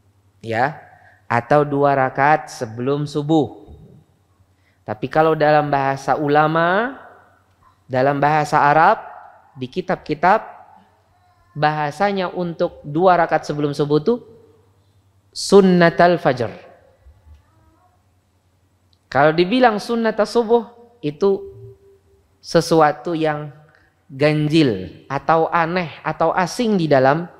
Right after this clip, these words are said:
pendengaran dan di dalam tulisan. Itu hurufnya sudah seperti itu. Jadi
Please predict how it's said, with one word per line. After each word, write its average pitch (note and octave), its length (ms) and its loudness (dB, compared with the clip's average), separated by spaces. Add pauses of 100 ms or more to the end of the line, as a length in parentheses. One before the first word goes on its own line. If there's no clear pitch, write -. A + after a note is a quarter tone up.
(260)
pendengaran D3+ 680 0
dan C#3+ 160 0
di C3 100 -4
dalam C3+ 320 2
tulisan. B2+ 460 -6 (2000)
Itu F3+ 400 -4
hurufnya E3 480 0
sudah D3 240 -2
seperti C3 400 -4
itu. G#2 120 -18 (1900)
Jadi D3 340 2